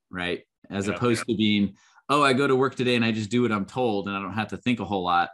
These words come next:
Speaker 1: um, is that I have to be learning from my context all the time for me to be competent enough to be a good decision maker in the system, right?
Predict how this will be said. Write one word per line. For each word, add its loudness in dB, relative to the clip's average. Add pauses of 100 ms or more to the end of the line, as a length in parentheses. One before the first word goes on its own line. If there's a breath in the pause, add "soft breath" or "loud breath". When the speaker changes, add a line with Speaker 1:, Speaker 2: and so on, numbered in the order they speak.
(120)
Speaker 1:
um, -6 (340)
is -2
that -2
I 0
have 0
to -4
be 4
learning 4
from 0
my 0
context -6
all 0
the -2
time -2 (560)
for 0
me 6
to 0
be 2
competent -2
enough -4
to -4
be 2
a -6
good 0
decision 0
maker -2
in -6
the -8
system, -6
right? -6